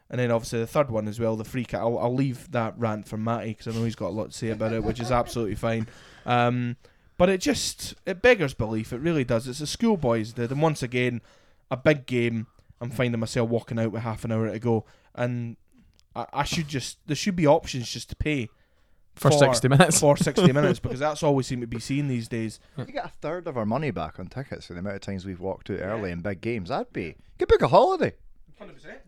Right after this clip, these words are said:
Speaker 1: yeah.
Speaker 3: Easy. This t-, this team's due me a trip to Benidorm. <laughs>
Speaker 1: Fucking Vegas, mate, like.
Speaker 2: Mm, uh, well, over the years, probably Vegas. Third goal, Matty. I mean, you were,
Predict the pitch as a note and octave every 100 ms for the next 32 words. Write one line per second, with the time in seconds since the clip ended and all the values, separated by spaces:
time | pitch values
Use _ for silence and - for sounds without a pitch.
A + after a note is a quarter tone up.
0 | - - - - - B3+ F4 F4+ B3+ A2
1 | D#3+ A#3 - A3+ C4 - C4 G3 F3 E3+
2 | D3 A#2+ G2+ - - - G2+ F3 A3 B2
3 | F#2+ E2+ - - _ - - G3+ - G#3
4 | - - - - - - - - - -
5 | - - - - A2 G2 A2 C#3 D#3+ G2
6 | A#2+ A2 G#2 G#2+ D3+ C#3+ B2 B2 A#2+ A#2+
7 | B2 B2 A#2+ - C3+ A2+ A2 B2 B2 -
8 | C3+ C#3 A2+ A#2+ A#2+ - - - - -
9 | - - _ _ _ _ _ _ - F#3+
10 | F3+ C3+ A#2+ - - _ - B2+ A#2+ C#3
11 | C#3+ C#3 C#3+ C3+ B2+